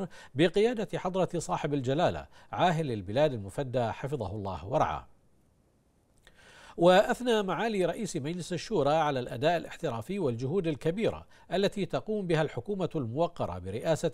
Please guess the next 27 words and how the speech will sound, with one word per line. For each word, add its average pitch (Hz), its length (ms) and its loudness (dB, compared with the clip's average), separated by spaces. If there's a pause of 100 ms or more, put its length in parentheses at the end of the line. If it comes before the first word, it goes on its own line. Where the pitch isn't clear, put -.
صاحب 147 400 -4
السمو 147 460 -6
الملكي 117 500 -4
ولي 90 300 -4
العهد 156 420 -2 (320)
رئيس 202 340 0
مجلس 170 420 -2
الوزراء 143 540 0
حفظه 156 440 0
الله، 143 280 0 (280)
وحرصها 123 480 -2
الدؤوب 151 500 -2
على 120 220 0
وضع 160 400 0
برامج 156 560 0
حكومية 143 720 0 (280)
لرفد 170 420 4
الاقتصاد 147 580 -2
الوطني 131 540 -6
ومساندة 202 800 -2
مختلف 151 460 -2
القطاعات 135 640 -2
والمجالات 135 720 0 (320)
بما 208 180 2
يمكنها 127 600 -2
من 196 160 -6
مواصلة 160 520 0